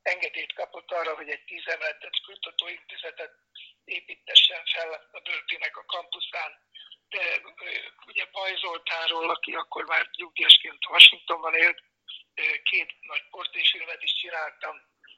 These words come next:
vagy, ö, ö, például Bér Jánossal, aki az M I T-n, tehát a Massachusetts Institute of Technology-n volt, ugye,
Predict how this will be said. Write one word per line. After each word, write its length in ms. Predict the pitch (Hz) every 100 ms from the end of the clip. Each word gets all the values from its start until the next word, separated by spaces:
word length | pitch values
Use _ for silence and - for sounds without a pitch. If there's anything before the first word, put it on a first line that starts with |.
| _
vagy, 440 | - - 160 156 165
ö, 240 | 160 160 - -
ö, 300 | - - - - - - - _
például 360 | 170 170 151 -
Bér 220 | 185 175
Jánossal, 580 | 170 165 156 165 - 165
aki 220 | 156 -
az 220 | 156 156 - 165
M 40 | 160 156
I 80 | -
T-n, 240 | 170 170 -
tehát 220 | 175 -
a 120 | - - - - _
Massachusetts 640 | - - - 202 175 -
Institute 500 | - - - - -
of 120 | -
Technology-n 760 | - - - 185 180 156 170 160
volt, 280 | 160 160 180
ugye, 320 | 160 -